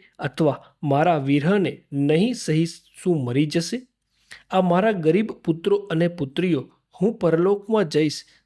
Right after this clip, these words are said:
ત્યારે આધાર વિનાના થઈ સમુદ્રમાં ભાંગેલા વહાણવાળાની પેઠે કેમ જીવશે? એ રીતે પોતે શોક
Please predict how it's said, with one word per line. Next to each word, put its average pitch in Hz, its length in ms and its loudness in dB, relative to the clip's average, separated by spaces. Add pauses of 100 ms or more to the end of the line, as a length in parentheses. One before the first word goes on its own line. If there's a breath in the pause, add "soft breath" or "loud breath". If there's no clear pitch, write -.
(120)
ત્યારે 156 280 0
આધાર 143 480 0
વિનાના 143 540 0
થઈ 147 220 -2 (320 soft breath)
સમુદ્રમાં 185 800 0
ભાંગેલા 160 640 0
વહાણવાળાની 143 920 0
પેઠે 139 340 -2 (380 soft breath)
કેમ 214 320 0
જીવશે? 123 420 -6 (600 soft breath)
એ 226 160 2
રીતે 240 340 0
પોતે 196 380 0
શોક 214 300 -2